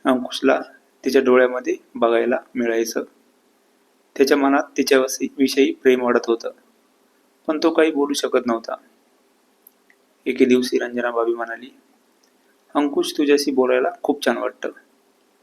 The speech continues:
माझा नवरा घरी नसतो, तेव्हा तू येतोस, गप्पा मारतोस, त्यामुळे घर शांत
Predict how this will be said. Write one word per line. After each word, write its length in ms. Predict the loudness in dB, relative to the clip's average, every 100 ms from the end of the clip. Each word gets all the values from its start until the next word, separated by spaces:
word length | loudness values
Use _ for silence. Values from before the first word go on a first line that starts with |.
| -10
माझा 240 | -6 -2 -2
नवरा 260 | 0 0
घरी 180 | 0 -4
नसतो, 380 | -8 -8 -4 -4 -6 _ _ _ _ _ 0
तेव्हा 180 | 4 4 2
तू 80 | 0
येतोस, 520 | 0 0 -4 -4 -10 _ _ -2
गप्पा 240 | -2 2 0
मारतोस, 580 | 2 -2 -4 -8 -10 _ _ _ _ _ _ -4
त्यामुळे 360 | -2 4 4 4
घर 140 | 0 -4 -4
शांत 280 | -2 -2